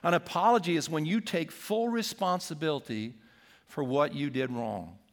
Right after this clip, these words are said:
And Paul had the capacity to say, "I was wrong."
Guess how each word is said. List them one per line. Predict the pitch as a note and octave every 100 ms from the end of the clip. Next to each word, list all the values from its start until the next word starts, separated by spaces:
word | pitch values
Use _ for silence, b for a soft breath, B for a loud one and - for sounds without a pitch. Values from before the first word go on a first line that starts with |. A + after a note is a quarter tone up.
| b b b -
And | D3 B2
Paul | - G#3+ A3+ F3 D3
had | C#3 F3 E3+ D#3+
the | D3
capacity | D3 B2+ D3 C3 C3+ C3+ A#2+
to | A#2+
say, | - A#2+ A#2 - -
"I | C#3+ D3+ E3 E3 D#3+ D#3 B B B -
was | A2+ B2+ C3+ B2 - A2 -
wrong." | A2 A2 G#2 E2+ E2